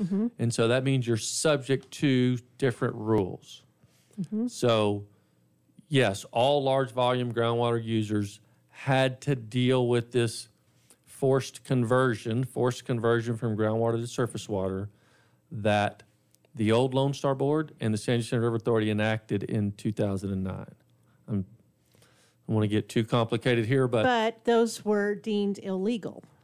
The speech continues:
Speaker 1: right?
Speaker 2: That's right. That's right.
Speaker 1: Okay. So
Speaker 2: So those
Speaker 1: catching everybody
Speaker 2: rules
Speaker 1: up here.
Speaker 2: <laughs> So, um, Quadvest and, and many others, uh, we, we sued the Lone Star Groundwater District,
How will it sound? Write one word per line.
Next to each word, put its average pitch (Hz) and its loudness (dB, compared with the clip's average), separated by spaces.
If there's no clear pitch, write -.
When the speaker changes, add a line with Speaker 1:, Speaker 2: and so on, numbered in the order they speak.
Speaker 1:
right? 208 -2
Speaker 2:
That's 113 -2
right. 143 0
That's 127 -6
right. 92 0
Speaker 1:
Okay. - -2
So - -8
Speaker 2:
So 104 4
those 117 6
Speaker 1:
catching - 4
everybody 147 4
Speaker 2:
rules 185 0
Speaker 1:
up 226 0
here. - -2
Speaker 2:
<laughs> - -20
So, 139 2
um, 113 0
Quadvest 120 2
and, 107 -2
and 107 0
many 139 4
others, 101 -2
uh, 98 -4
we, 151 2
we 135 2
sued 107 0
the 104 -2
Lone 123 2
Star 123 0
Groundwater 151 0
District, - -12